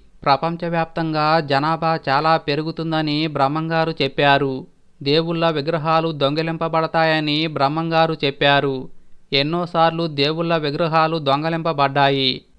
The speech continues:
ఒక అంబ పదహారు సంవత్సరాల పాటు రాజ్యమేలుతుందని బ్రహ్మంగారు చెప్పారు. ఆయన చెప్పినట్లు ఇందిరాగాంధీ పదహారు సంవత్సరాల పాటు ప్రధానిగా ఉన్నారు. బ్రాహ్మణులకు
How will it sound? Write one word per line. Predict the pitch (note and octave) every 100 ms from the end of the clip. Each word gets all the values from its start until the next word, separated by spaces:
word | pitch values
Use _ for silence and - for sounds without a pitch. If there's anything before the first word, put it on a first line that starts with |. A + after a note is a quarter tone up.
| -
ఒక | C#3 D3
అంబ | E3+ - C#3+ E3+ D#3+ D#3+ E3+
పదహారు | D3+ D#3+ D#3+ E3 D#3+
సంవత్సరాల | D#3+ D3 E3+ E3+ E3+ E3 E3
పాటు | D#3+ D#3+ D3 D#3 E3
రాజ్యమేలుతుందని | C3+ D3 E3 E3+ E3 E3 E3 D#3+ D#3+ D#3+
బ్రహ్మంగారు | C#3 C#3 D#3+ E3+ E3 E3
చెప్పారు. | D#3+ C#3+ C#3+ C#3+ C#3 C3+ C3 - - -
ఆయన | C#3 D#3+ E3+ E3+
చెప్పినట్లు | C#3 - E3+ E3 E3 D#3 D#3+ E3+ C#3+
ఇందిరాగాంధీ | D3+ E3+ E3+ E3 E3 D#3+ D3+ D#3 E3+ E3+ - C#3+
పదహారు | D#3 D#3 E3 D#3+
సంవత్సరాల | D3 D3+ E3 E3+ E3 E3
పాటు | E3 D#3+ D3+ D3+ D#3+
ప్రధానిగా | D#3+ C3+ D#3 E3 E3 D#3+ E3
ఉన్నారు. | D3 C#3+ C#3+ C#3 C#3 C3 F3 - _ - - -
బ్రాహ్మణులకు | C#3 C#3+ E3+ E3+ E3+ E3 E3+